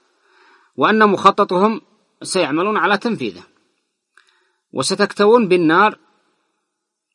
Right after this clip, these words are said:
بالرغم من كل التضحيات التي قدمتموها مع الاحتلال وهادي؟ الآن تقسيم شبوة، تقسيم أبين،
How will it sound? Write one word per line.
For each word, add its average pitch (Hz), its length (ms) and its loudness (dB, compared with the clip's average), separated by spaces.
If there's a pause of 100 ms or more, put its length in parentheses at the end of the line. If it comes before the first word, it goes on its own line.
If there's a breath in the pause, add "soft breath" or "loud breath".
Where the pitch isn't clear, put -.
(360)
بالرغم 156 500 0
من 170 220 0
كل 214 240 -2
التضحيات 156 460 -8
التي 156 220 -2
قدمتموها 151 720 -6
مع 131 200 -4
الاحتلال 139 840 -6 (380 soft breath)
وهادي؟ 92 420 -16 (800)
الآن 180 280 -6
تقسيم 190 320 -6
شبوة، - 320 -14 (100)
تقسيم 143 400 -4
أبين، 104 360 -6